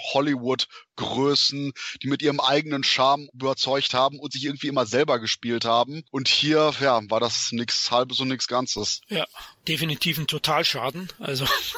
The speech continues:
Speaker 2: <laughs> und wirklich lahm. Das Einzige sind vielleicht die ein oder anderen Stunts, die halt dann doch echten Blechschaden verursachen, weil sie halt eben nicht im Computer entstanden sind. Aber wirklich Spaß kann man mit dem heute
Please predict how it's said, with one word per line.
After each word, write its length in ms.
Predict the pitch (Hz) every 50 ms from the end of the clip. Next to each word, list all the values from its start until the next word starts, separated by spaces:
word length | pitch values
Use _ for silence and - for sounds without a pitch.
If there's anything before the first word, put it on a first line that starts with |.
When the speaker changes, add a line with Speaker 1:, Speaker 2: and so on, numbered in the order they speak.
| 453 359 180 - -
Speaker 2:
<laughs> 600 | - - - - - - - - 160 - 175 202
und 480 | 202 160 160 156 147 143 - - - - - - - -
wirklich 480 | 151 180 - - 151 139 - - - - - -
lahm. 440 | - 139 143 131 135 151 151 131 120 - _
Das 120 | 151 160
Einzige 300 | 156 165 175 - 175 156
sind 180 | 135 151 160 151
vielleicht 260 | 151 151 147 - -
die 80 | 156 139
ein 180 | 139 170 170
oder 200 | 160 151 151 143
anderen 260 | 139 151 147 143 135
Stunts, 420 | - - - 143 139 156 147 - -
die 140 | 151 131 123
halt 200 | 131 135 131 -
dann 140 | 131 123
doch 300 | 120 139 135 - - - - -
echten 320 | 165 151 - - 156 123
Blechschaden 560 | 131 139 143 139 - - 147 123 135 139 139
verursachen, 640 | - - 139 131 135 147 151 131 143 135 135 139 135
weil 180 | 139 131 135 131
sie 160 | 127 131 120
halt 240 | 131 131 127 123 -
eben 260 | 151 135 127 131 127
nicht 140 | 139 139 -
im 120 | 139 127
Computer 440 | - 127 123 - 156 156 151 - 131
entstanden 500 | 123 123 - - - 123 131 156 160 139
sind. 260 | 131 143 143 131 - - - - - - - - - - -
Aber 340 | 123 120 131 131 123 123 - _
wirklich 460 | - - 143 143 143 - - 143 131 -
Spaß 600 | - - - 127 120 143 156 - - - - - - - - - - - _
kann 140 | - 165 165
man 120 | 160 156
mit 140 | 143 - 170
dem 180 | 160 147 127
heute 380 | 131 156 175 - - 160 151